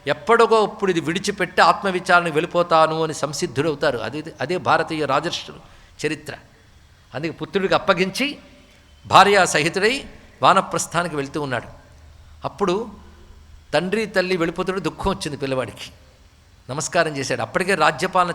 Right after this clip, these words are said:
చక్కగా చేస్తున్నాడు. ఆయనకి వివాహమైంది, ఎవరికి, అలర్కుడికి చక్కటి సంతానం కలిగింది. సంతానం కూడా ప్రయోజనం కలవారయ్యారు,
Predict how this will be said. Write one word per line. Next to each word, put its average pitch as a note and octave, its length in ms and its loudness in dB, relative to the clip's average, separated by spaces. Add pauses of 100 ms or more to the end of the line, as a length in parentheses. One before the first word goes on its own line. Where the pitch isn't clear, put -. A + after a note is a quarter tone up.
చక్కగా E3+ 340 -4
చేస్తున్నాడు. F3+ 440 -2 (340)
ఆయనకి F#3+ 420 4
వివాహమైంది, F#3+ 680 4
ఎవరికి, E3+ 260 4
అలర్కుడికి F3 540 2 (680)
చక్కటి F#3 200 2
సంతానం G#3 460 6
కలిగింది. F#3+ 400 2
సంతానం B3+ 440 8
కూడా B3+ 160 10
ప్రయోజనం A3+ 580 8 (600)
కలవారయ్యారు, E3+ 600 6